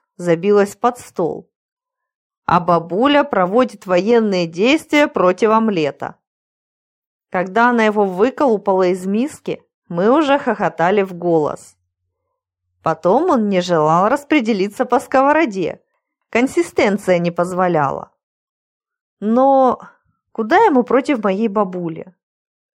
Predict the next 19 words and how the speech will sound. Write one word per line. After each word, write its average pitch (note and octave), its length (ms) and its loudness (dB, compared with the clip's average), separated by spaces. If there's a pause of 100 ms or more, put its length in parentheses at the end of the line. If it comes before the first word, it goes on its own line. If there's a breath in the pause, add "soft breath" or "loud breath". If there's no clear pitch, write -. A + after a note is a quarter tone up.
(600)
Она C4+ 340 2
в G4 100 -4
этом A#3+ 280 2
противоборстве G3+ 880 -2
вышла C#4 420 0
победителем. F3+ 920 -4 (520)
И G3 80 0
омлет F#3 560 0
был B3+ 160 2
всё-таки G3+ 640 -2
сделан. D#3 680 -4 (880)
А G#3 180 0
дальше F#3 560 0
его D4 220 0
надо E3 400 0
было G#3 260 0
закатать A3 600 -2
в - 80 -20
курицу. A3+ 720 -6